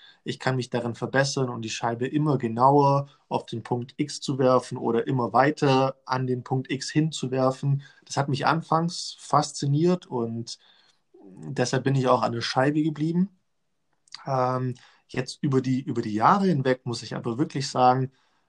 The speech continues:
dass mich die Community echt dranhält. Und ich hab eher so das Gefühl, dass es bei uns so ist, dass,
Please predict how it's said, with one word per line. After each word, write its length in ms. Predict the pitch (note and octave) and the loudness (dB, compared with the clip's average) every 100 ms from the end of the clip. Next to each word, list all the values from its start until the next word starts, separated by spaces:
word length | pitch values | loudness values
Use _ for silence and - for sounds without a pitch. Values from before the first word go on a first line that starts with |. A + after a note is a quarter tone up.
| _ _ | _ _
dass 200 | B2+ A#2+ | -4 -4
mich 140 | A#2+ - | -4 -8
die 120 | B2 | -8
Community 640 | - A#2 D3 C3+ - A2+ | -6 0 2 0 -2 -8
echt 280 | A2 A2+ - | -6 -8 -10
dranhält. 540 | A2+ G2 A2 - - - _ _ _ | -10 -8 -10 -14 -18 -20 _ _ _
Und 520 | - A#2 G#2+ G#2 G2+ - _ | -6 -4 -4 -6 -8 -12 _
ich 140 | B2+ | -4
hab 100 | C3+ | -2
eher 160 | C#3+ D3 | 2 2
so 120 | C#3 | 2
das 160 | C3 - | 0 -2
Gefühl, 640 | B2 - C#3+ D3+ F3+ G3+ G3 _ _ _ | -6 -8 -4 0 2 0 -4 _ _ _
dass 200 | - A#2+ | -6 -6
es 140 | A#2+ - | -6 -8
bei 220 | - A#2+ | -2 -2
uns 240 | C3 C3+ | -2 -4
so 280 | - C3+ D#3+ | -4 0 0
ist, 260 | E3+ - - | 0 -2 -2
dass, 460 | B2 A#2 - - | -2 -2 -6 -12